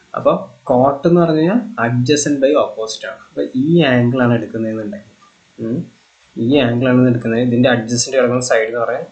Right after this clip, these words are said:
ഇതാണ്. ഓക്കെ, അപ്പോൾ ഇത് എത്രയാണ് വരുന്നത്? ഇത് എട്ടാണെന്ന് മനസ്സിലായി. അതിൻ്റെ ഓപ്പോസിറ്റ് കിടക്കുന്നത്, ഈ ആംഗിളിൻ്റെ ഓപ്പോസിറ്റ് കിടക്കുന്നത് ഈ സൈഡാണ്. അത് എത്രയാണെന്ന് മനസ്സിലായി?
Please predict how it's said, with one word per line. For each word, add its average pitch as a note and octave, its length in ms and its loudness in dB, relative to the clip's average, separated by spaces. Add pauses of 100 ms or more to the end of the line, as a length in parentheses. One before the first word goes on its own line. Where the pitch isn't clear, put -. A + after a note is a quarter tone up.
ഇതാണ്. G#2 260 -8 (560)
ഓക്കെ, A#2+ 160 -4 (520)
അപ്പോൾ B2+ 140 2 (120)
ഇത് E3 140 4
എത്രയാണ് D3 300 2
വരുന്നത്? A#2 260 0 (340)
ഇത് C#3+ 120 4 (280)
എട്ടാണെന്ന് C3 540 -2
മനസ്സിലായി. A#2 400 -8 (600)
അതിൻ്റെ C3 300 2 (500)
ഓപ്പോസിറ്റ് E3 720 0
കിടക്കുന്നത്, A2 480 -4 (540)
ഈ - 20 2 (160)
ആംഗിളിൻ്റെ B2+ 480 2
ഓപ്പോസിറ്റ് B2+ 460 0
കിടക്കുന്നത് B2+ 360 0 (100)
ഈ C#3+ 40 2 (100)
സൈഡാണ്. G#2 400 -2 (420)
അത് C3+ 160 4
എത്രയാണെന്ന് B2+ 360 2
മനസ്സിലായി? A2 340 -4